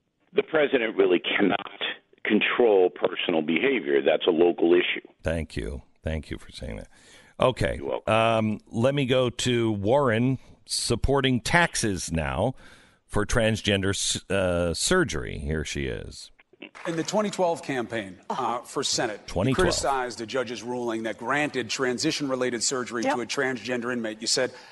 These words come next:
Speaker 3: "I don't think it's a good use of taxpayer dollars."
Speaker 4: Right.
Speaker 3: Do you regret that?
Speaker 4: Yep. No, it was a bad answer. And I, I think it was a bad answer.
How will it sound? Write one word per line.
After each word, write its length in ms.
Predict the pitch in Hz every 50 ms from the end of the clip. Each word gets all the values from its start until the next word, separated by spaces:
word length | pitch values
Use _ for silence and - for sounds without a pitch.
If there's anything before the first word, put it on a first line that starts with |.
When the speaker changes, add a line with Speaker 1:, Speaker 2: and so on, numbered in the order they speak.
| - - -
Speaker 3:
"I 80 | 143
don't 100 | 160 165
think 120 | 156 156 139
it's 100 | 131 123
a 60 | 120
good 180 | 127 139 127 127
use 160 | 123 - -
of 80 | 120
taxpayer 500 | - - 127 117 - - - 123 117 113
dollars." 280 | 107 113 104 98 - 214
Speaker 4:
Right. 200 | 214 202 208 - - - _ _
Speaker 3:
Do 80 | - 127
you 60 | 135
regret 320 | 131 131 117 143 135 - -
that? 160 | - - - _ _ -
Speaker 4:
Yep. 160 | - 165 - - - - _ _ _ _ _ _ _ _ _ _ _ _ _ _ _ _ _ _ _ - - _ _ _ _ _ - - - - - - - - - - - - - - - - -
No, 60 | 392 427 453
it 40 | 269
was 120 | 269 311
a 40 | 285
bad 260 | 226 320 320 339 349
answer. 320 | 330 339 359 381 - 494 - - - - - - - - - - - - - - - - - - - -
And 500 | 311 311 311 311 311 311 311 294 285 - - - -
I, 220 | - 302 311 302 - -
I 140 | 285 311 294
think 160 | 330 330 320
it 20 |
was 140 | - 339 -
a 40 | 269
bad 220 | 311 311 330 349
answer. 340 | 320 285 320 339 - - -